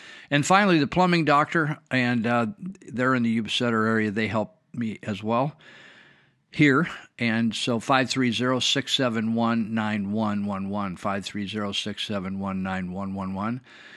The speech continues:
So I just wanna give a shout out also to the, uh, the guys and gals around the,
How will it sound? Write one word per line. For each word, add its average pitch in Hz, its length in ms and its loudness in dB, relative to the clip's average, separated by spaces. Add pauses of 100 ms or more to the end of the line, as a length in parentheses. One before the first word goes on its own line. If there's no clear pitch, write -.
So 156 120 0
I 165 80 6
just 185 120 2
wanna 170 160 4
give 151 160 2
a - 20 0
shout 160 320 2
out 151 120 4
also 156 640 2
to 143 460 0
the, 131 300 -2
uh, 127 140 -2 (180)
the 117 140 -6
guys 135 480 0 (240)
and 123 180 -2
gals 127 320 0
around 123 360 0
the, 117 180 0